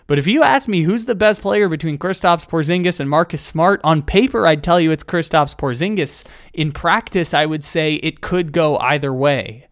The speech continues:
But I'm leaning towards Porzingis being the guy. If it had been Porzingis for Brogdon and draft picks, yeah, that would have been a really good deal by the Boston Celtics to make that work. 'Cause if you're asking me who's the better player between Brogdon and,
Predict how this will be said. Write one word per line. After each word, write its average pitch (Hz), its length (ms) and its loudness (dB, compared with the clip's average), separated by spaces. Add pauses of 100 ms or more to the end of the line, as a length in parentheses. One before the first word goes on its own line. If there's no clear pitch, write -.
(400)
But 175 100 0
I'm 190 180 2
leaning 226 260 0
towards 202 260 2
Porzingis 185 560 -2
being 175 300 -4
the 151 80 0
guy. 156 300 0
If 131 200 -6
it 214 80 6
had 226 140 4
been 220 160 -2
Porzingis 180 580 -4
for 160 160 -6
Brogdon 143 580 0
and 131 140 -2
draft 113 380 -2
picks, - 480 -8 (340)
yeah, 165 240 2
that 160 160 0
would 196 140 2
have 156 80 -2
been 151 140 0
a 117 60 -4
really 175 440 -2
good 147 400 -4
deal 139 340 -4
by 123 220 -4
the 120 80 -10
Boston 117 420 -2
Celtics 113 540 -6
to 131 100 -10
make 120 200 -6
that 117 180 -2
work. 120 240 -6
'Cause 131 260 -2 (240)
if - 80 -16
you're 143 80 2
asking 208 240 0
me 202 80 -4
who's 175 180 -2
the 170 80 -2
better 170 240 0
player 160 300 -2
between 147 420 -4
Brogdon 143 640 0
and, 120 540 -4